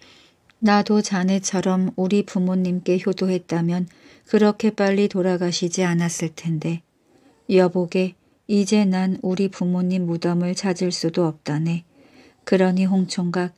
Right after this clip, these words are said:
나도 우리 부모님께 효도하는 마음으로 자네 어머니 무덤을 돌보겠네. 고맙습니다, 호랑이 아저씨. 고마운 건 바로 날세.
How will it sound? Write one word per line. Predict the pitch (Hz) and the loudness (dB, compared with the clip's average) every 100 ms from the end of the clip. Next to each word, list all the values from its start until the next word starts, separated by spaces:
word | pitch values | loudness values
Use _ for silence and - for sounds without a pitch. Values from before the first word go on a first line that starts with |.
| _ _ _ | _ _ _
나도 | 196 190 190 208 | 0 2 2 2
우리 | 185 196 | 2 0
부모님께 | 196 190 180 185 180 180 - 185 180 | 0 -2 -2 0 -2 -2 -2 -2 -2
효도하는 | 202 196 196 185 180 | -2 0 0 0 0
마음으로 | 175 165 170 165 165 175 170 - | 0 0 0 -2 -2 -4 -6 -10
자네 | - 185 185 196 | -4 -2 0 0
어머니 | 180 175 180 185 | 0 0 0 -2
무덤을 | 180 170 175 175 180 | 0 -2 0 0 -2
돌보겠네. | 180 170 170 160 160 156 165 170 _ _ _ _ _ _ _ _ - | 0 -2 0 -2 -2 -2 -4 -6 _ _ _ _ _ _ _ _ -4
고맙습니다, | - 196 196 - 208 190 185 190 | 2 2 2 -4 -2 -2 -2 -4
호랑이 | 190 202 202 190 190 | -2 -2 0 0 0
아저씨. | 175 175 170 - 175 170 _ _ _ _ _ _ _ _ - | -2 -4 -6 -6 -6 -8 _ _ _ _ _ _ _ _ -2
고마운 | 202 185 185 180 175 | 2 4 4 0 0
건 | 185 185 | -2 -2
바로 | 180 180 185 | -2 -2 -2
날세. | 175 165 - - 160 | -2 -4 -6 -8 -8